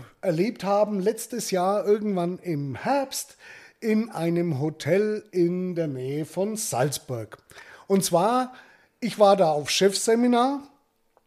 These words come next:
hab das Chefseminar zusammen mit meinem Kollegen gegeben, ähm, Joe Weisbacher, und da waren ganz viele Unternehmer auch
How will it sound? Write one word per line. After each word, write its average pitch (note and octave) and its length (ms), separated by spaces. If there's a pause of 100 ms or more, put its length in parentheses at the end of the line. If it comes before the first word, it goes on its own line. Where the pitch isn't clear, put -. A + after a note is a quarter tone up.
(220)
hab - 180
das F3 120
Chefseminar A3+ 720
zusammen F3+ 540
mit E3 140
meinem C#3 340
Kollegen A#3 480
gegeben, A#3+ 600 (720)
ähm, D#3 560 (120)
Joe D3 220
Weisbacher, B3 680 (440)
und G#3+ 640 (840)
da C3 160
waren F3+ 400
ganz D#3 240
viele F3+ 280
Unternehmer G3 720
auch B3+ 280